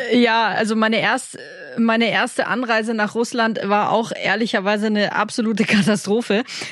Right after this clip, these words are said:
weil ich irgendwie verspätet angekommen bin und über Nacht, ähm, oder die Nacht am Moskauer Flughafen verbracht hab, dann mit so einer kleinen, klapprigen <laughs> Maschine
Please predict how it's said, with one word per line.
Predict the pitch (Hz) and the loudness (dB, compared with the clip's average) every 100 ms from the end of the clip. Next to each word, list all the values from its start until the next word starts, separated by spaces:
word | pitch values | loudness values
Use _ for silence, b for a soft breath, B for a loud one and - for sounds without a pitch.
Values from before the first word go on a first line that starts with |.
| B | B
weil | 190 196 - | 0 0 0
ich | 214 - - | -2 -2 0
irgendwie | 214 208 196 208 | 0 2 2 2
verspätet | - 202 - 208 254 240 | 2 0 0 0 0 0
angekommen | 165 226 233 226 208 202 | 0 2 0 0 2 4
bin | 226 262 | 4 2
und | - 208 214 | 2 2 0
über | - 202 190 | -2 0 2
Nacht, | 185 190 254 - - | 2 0 -2 -8 -2
ähm, | 208 208 214 208 - | 0 2 0 -2 0
oder | 196 | 0
die | 180 196 | 0 0
Nacht | 196 - - | 0 -2 -2
am | 196 | -2
Moskauer | 226 - 214 190 | -2 -2 0 0
Flughafen | 180 254 - 196 185 185 | 0 -2 0 0 0 -2
verbracht | 190 170 170 202 | -2 0 0 0
hab, | 220 175 | -2 0
dann | 196 | 2
mit | 208 190 | 2 0
so | 208 | 0
einer | 196 | 0
kleinen, | 185 214 220 208 | 2 0 2 0
klapprigen | 233 220 - 226 196 | 0 0 0 0 0
<laughs> | 165 | 2
Maschine | 233 208 - 262 233 | 2 2 2 2 2